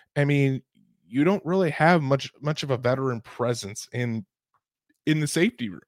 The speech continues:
And, and I think for those, those depth pieces, you would want guys that you can rely on that can step in and, and, and you can rely on them, like a, like a Rodney Harrison.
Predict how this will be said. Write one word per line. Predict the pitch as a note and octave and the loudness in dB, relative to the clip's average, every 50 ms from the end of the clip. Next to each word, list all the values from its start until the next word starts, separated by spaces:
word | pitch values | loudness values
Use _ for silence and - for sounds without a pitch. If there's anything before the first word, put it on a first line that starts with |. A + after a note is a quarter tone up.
| _ - | _ -4
And, | - C3 C3 C3 B2 B2+ | 0 2 4 4 4 2
and | C3+ C3+ | 2 2
I | C#3 C#3 | 2 0
think | - F#3 F#3 F3+ - | 2 0 0 0 -2
for | - F3 D#3 | -2 -2 0
those, | C#3 C3+ B2+ C3 - - - - - - - | 2 2 2 0 -2 -10 -16 -20 -16 -2 2
those | D3+ D#3 C#3+ - - | 4 4 4 2 -4
depth | - - C#3 D3+ - - - - | 0 2 2 2 2 0 -14 -16
pieces, | - - D#3 E3 D#3+ - C#3+ B2+ A#2+ B2+ | -10 -8 -6 -6 -6 -6 -6 -6 -6 -6
you | C3+ C#3 | -4 -2
would | C#3+ C3 B2 | -2 -2 0
want | B2+ C#3+ D#3 - D3 | -2 -4 -4 -4 -2
guys | - C3 C3 C3+ B2+ - | 0 2 2 2 2 0
that | - - | -6 -8
you | C3 B2+ | -10 -8
can | - C3 | -6 -4
rely | B2 A#2+ A#2 A2+ A#2 A#2+ A#2+ B2 | -2 0 0 2 2 2 2 2
on | B2 A#2+ B2 A#2+ | 2 0 0 -2
that | A#2 A2+ - | -4 -6 -6
can | - A2 G#2+ G#2 - | -8 -10 -10 -8 -10
step | - - - - E3 F#3+ F#3+ - D3 | -12 -8 0 4 4 4 4 2 -2
in | C3+ C3+ C3 B2+ B2+ - - - - - - - | -2 0 0 0 -2 -6 -10 -18 -18 -18 -10 0
and, | - D3 D3 D3 D3 | 2 4 4 4 4
and, | - - D3 C#3+ C#3+ C#3 | 2 2 4 4 4 2
and | - - C#3+ C3+ | 2 -2 -2 -2
you | C3+ C#3 | -2 -4
can | C3+ - B2 A#2 | -2 -4 -4 -2
rely | A#2+ A2+ A2+ G#2+ G#2+ G#2+ G#2 | 0 0 2 2 2 2 2
on | E2 F2+ G2 D2+ F2 | 0 -4 -12 -14 -14
them, | F2+ - G2 G#2 | -16 -18 -10 -2
like | A2+ A#2+ B2+ - | 0 0 0 0
a, | C#3 | -2
like | B2 - A#2+ A#2+ B2+ | -2 2 0 0 2
a | D3+ C#3 | 0 0
Rodney | B2+ B2 A#2 A#2 A2+ A2+ | 4 6 6 6 4 2
Harrison. | G#2+ A#2+ A#2+ A#2+ A#2 G#2+ - - - - | 0 4 4 4 4 4 0 -4 -10 -10